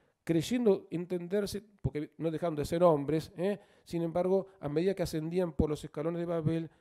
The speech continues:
la confusión era cada vez mayor. Entonces no entendemos, ¿qué significa para vos el desarrollo? Y entonces en la segunda que,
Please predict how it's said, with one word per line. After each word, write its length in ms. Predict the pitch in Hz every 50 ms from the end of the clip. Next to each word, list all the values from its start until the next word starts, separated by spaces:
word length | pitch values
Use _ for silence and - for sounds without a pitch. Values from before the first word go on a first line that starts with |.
| _ _ _ -
la 100 | 151 143
confusión 480 | - 156 151 139 135 135 - 170 165
era 160 | 151 135 139 131
cada 200 | - - 131 131
vez 140 | 135 131
mayor. 520 | 127 120 117 107 - - 90 92 - - - _ _ _ _ _ _ _ _ _ _ _ _ _ _ _ _ _ _ _ _ _ _
Entonces 180 | _ - 175 170
no 60 | 175
entendemos, 520 | 160 - 151 147 160 180 170 156 139 - _ _ _ _ _ _ _ _ _ -
¿qué 120 | 202 220
significa 420 | - 254 254 - - 214 - 156
para 180 | - 147 135 143
vos 180 | 147 147 - 147
el 120 | 131 131
desarrollo? 720 | 127 127 107 - 117 113 113 110 98 87 80 - 92 - - _ _ _ _ _ _ _ _ _ _ -
Y 80 | 151
entonces 360 | 160 156 175 175 165 160 - -
en 100 | 151 147
la 120 | 147 151 147
segunda 840 | - - 160 156 165 214 247 269 269 269 254 277 269 277 - -
que, 340 | - 262 262 262 254 -